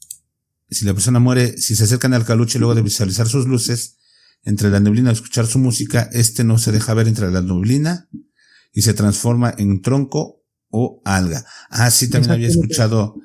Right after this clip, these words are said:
Speaker 1: hab-, hab-,
Speaker 2: Ujú.
Speaker 1: había escuchado eso, que, que cuando alguien, digamos, con mala intención va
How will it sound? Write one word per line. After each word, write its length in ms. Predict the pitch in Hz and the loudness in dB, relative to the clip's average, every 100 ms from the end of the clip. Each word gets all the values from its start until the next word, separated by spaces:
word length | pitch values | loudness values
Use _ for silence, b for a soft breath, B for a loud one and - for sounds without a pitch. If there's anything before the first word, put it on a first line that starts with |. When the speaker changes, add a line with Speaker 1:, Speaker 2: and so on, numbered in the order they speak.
| B B | B B
Speaker 1:
hab-, 240 | - 104 | -4 -4
hab-, 120 | 107 135 | 0 2
Speaker 2:
Ujú. 80 | 156 | 2
Speaker 1:
había 160 | 113 | 2
escuchado 500 | 110 - 110 113 110 | -2 -4 -2 0 2
eso, 300 | 123 - 98 | 0 0 -4
que, 400 | - 90 82 - _ _ _ - | -4 -4 -6 -12 _ _ _ -10
que 140 | 98 | -8
cuando 480 | 92 104 101 101 98 | 0 2 4 4 4
alguien, 380 | 113 117 120 107 | 4 4 2 2
digamos, 420 | 104 110 113 113 | 2 2 2 2
con 220 | - 110 | 0 2
mala 280 | 107 113 123 | 2 4 2
intención 720 | 120 113 107 101 - 117 104 95 | 2 2 0 0 0 0 0 2
va 440 | 107 104 90 117 | 2 2 0 -4